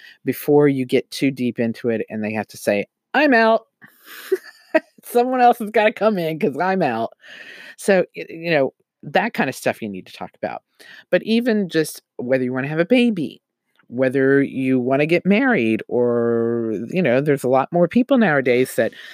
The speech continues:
marriage is not something that has to be on the table. Because, uh, a lot of men and women, not just men, but a lot of women now are seeing that marriage was basically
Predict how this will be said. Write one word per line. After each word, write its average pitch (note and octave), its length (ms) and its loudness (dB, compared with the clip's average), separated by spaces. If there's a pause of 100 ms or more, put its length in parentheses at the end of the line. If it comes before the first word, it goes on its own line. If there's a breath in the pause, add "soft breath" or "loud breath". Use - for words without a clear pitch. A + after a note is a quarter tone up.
(220 loud breath)
marriage C#3 340 0
is E3+ 140 -4
not E3 300 -2
something F3 280 -2
that F3+ 100 2
has F#3 240 -2
to - 80 -12
be G3 100 2
on G#3+ 120 2
the G#3+ 80 0
table. B3+ 480 -2 (760)
Because, C3+ 560 -2 (200)
uh, A2 240 -8 (100)
a C#3 80 2
lot C#3+ 260 6
of C#3+ 160 0
men C#3 300 0 (100)
and A#3 340 0
women, C3 380 -4
not B2+ 160 -4
just - 240 -8
men, B2 280 -2
but A#2+ 200 -2 (320 loud breath)
a - 60 -4
lot F3+ 200 2
of E3+ 80 2
women E3 480 2 (540 loud breath)
now D#3 240 0
are D3+ 180 -2
seeing E3 680 0
that B2 300 2
marriage F3 420 0
was C#3+ 180 -6
basically B2+ 680 -2